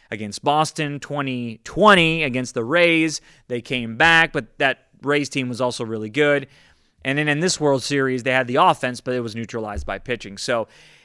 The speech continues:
it, it's been a golden era of Astros baseball. It's been fun to watch these guys play.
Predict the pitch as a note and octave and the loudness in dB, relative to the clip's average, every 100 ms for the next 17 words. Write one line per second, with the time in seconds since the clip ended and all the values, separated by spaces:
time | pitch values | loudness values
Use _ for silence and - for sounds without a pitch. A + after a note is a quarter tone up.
0 | _ - D#3 D#3+ D3+ D3 E3+ D3+ B2+ D3+ | _ 0 0 2 -2 0 0 0 4 4
1 | F#3 F#3+ E3 D#3+ E3 C#3 B2+ B2+ B2+ - | 4 0 0 2 2 0 0 0 -2 -6
2 | A#2+ G2+ B2+ B2+ - C#3 C#3 C3 - C3 | -8 -4 -4 -4 -2 0 0 -2 -6 -6
3 | A#2+ A2+ - D3 E3+ D3+ B2 C3+ D3 C3+ | -6 -6 -2 0 2 0 2 2 0 -4
4 | A#2+ A2 A2+ A2 - D#3+ D#3 | -4 -2 -2 -4 0 2 2